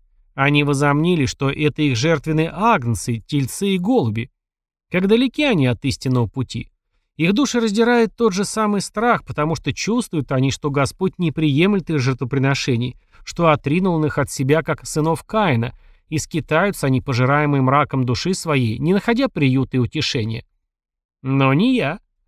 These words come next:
Я знаю верный путь, прямой и светлый. Не нужно трусливо подкладывать на алтарь скотов и в страхе ждать, что Господь не заметит подмены.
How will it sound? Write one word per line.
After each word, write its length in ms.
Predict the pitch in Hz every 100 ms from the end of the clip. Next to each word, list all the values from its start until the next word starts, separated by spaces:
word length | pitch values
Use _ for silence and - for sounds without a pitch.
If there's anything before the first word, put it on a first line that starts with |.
| _ _ _ -
Я 220 | 143 143
знаю 400 | 131 170 180 180
верный 360 | 185 185 185 185
путь, 360 | 269 269 -
прямой 380 | 135 135 135 170
и 20 |
светлый. 560 | 185 226 127 - 123 - _ _ _ _ -
Не 200 | 151 254
нужно 280 | 285 240
трусливо 460 | 208 240 - 254 247
подкладывать 720 | 196 196 - 214 226 202 185
на 160 | 170 175
алтарь 300 | 165 208 196
скотов 560 | - 170 160 233 214
и 20 | 120
в 80 |
страхе 400 | - 156 165 -
ждать, 300 | 139 123 196
что 160 | - 147
Господь 480 | 127 123 - 170 -
не 40 |
заметит 440 | 135 131 135 127 -
подмены. 520 | 151 170 185 110 -